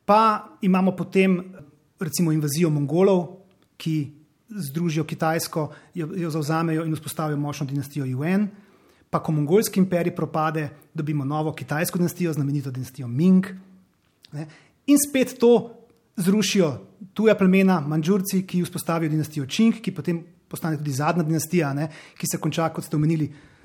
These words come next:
z republiko in potem pozneje, seveda, po drugi svetovni vojni še z ljudsko republiko Kitajsko, a ne.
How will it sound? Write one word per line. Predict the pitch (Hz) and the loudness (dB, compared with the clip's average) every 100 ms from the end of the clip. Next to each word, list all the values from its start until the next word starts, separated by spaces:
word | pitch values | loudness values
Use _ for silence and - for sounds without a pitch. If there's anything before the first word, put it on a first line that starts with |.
| - | -8
z | 156 147 - - | -4 -4 -6 -6
republiko | 156 - 185 156 165 165 135 - _ _ _ - | -4 2 2 2 0 -2 -4 -8 _ _ _ -8
in | 165 | -6
potem | 139 156 | -4 -4
pozneje, | 147 139 151 143 139 | -4 -2 -2 -2 -4
seveda, | 147 135 127 135 | -6 -6 -6 -8
po | - | -6
drugi | 139 143 139 | -6 -4 -6
svetovni | 143 143 | -2 -2
vojni | 131 131 139 131 | -2 -2 -4 -4
še | 127 | -8
z | 120 135 | -8 -6
ljudsko | 143 - 147 | -6 -4 -6
republiko | 131 139 127 127 | -6 -6 -6 -6
Kitajsko, | 123 127 127 110 - 113 | -10 -8 -8 -10 -12 -8
a | |
ne. | 165 | -8